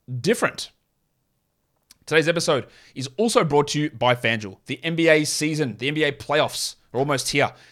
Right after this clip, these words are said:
and it is the perfect time to download FanDuel, America's number one sportsbook, because new customers get a no-sweat first bet up to one thousand dollars. That's bonus bets back if your first bet doesn't win. Just download the FanDuel Sportsbook app. It's safe, secure,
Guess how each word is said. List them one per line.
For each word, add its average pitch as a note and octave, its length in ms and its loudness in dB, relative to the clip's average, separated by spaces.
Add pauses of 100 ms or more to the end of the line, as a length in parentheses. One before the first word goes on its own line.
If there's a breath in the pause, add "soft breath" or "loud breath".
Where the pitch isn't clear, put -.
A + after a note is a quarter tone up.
and C#3 80 -4
it D3+ 40 0
is C3 100 -4
the B2 80 -14
perfect D#3+ 500 -4
time C#3 240 0
to C3 80 -8
download B2+ 480 0
FanDuel, A#2 460 -6
America's C#3+ 520 2
number C3+ 240 -2
one B2+ 200 0
sportsbook, A2 540 -8 (340 loud breath)
because C3+ 260 0
new G#3 160 0
customers D3+ 480 2
get A#2 140 -2
a - 20 -2
no-sweat D3+ 480 2
first B2+ 300 -2
bet A#2 180 -4
up C3+ 140 -6
to B2 80 -6
one C3+ 240 0
thousand A#2+ 380 2
dollars. G2 280 -14 (240 loud breath)
That's D3 180 4
bonus F3 400 2
bets D#3 240 2
back C3+ 320 4
if A#2+ 140 -14
your A2+ 80 -4
first C3+ 380 -2
bet B2 180 0
doesn't A2 260 -4
win. F2+ 220 -18 (220 soft breath)
Just C3+ 180 -6
download G3 300 4
the F3 100 2
FanDuel D3+ 340 2
Sportsbook C3+ 380 -4
app. B2+ 180 4
It's B2 140 -6
safe, F3 240 2
secure, C#3+ 420 0